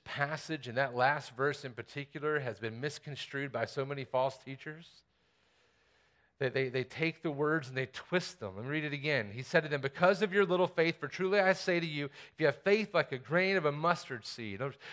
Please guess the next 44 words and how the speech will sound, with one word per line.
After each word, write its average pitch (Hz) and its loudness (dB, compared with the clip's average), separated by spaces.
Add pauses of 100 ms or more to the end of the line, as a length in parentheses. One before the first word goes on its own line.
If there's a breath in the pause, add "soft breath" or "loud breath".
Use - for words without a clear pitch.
(100)
you 185 -2
have 170 4
just - -4
that 214 8
smallest 220 2
amount 196 2
of 180 -6
faith, 160 2
that 123 -20
this, 160 -2 (360 loud breath)
this 147 -8
mustard 196 4
seed 165 -6
is 131 -4
so 202 4
little, 196 6
if 113 -4
you 160 -6
just - -8
have 165 0
that 202 4
much 214 0
faith, 190 2 (240 loud breath)
you'll 165 2
say 190 4
to 180 4
this 160 -2
mountain, 160 4
"Move 202 4
from 190 2
here 196 4
to 196 6
there," 190 8
and 185 6
it 156 2
will 147 4
move, 170 4
and 143 -2
nothing 170 2
will 151 0
be 147 0
impossible 143 4
for 101 -8
you. 85 -12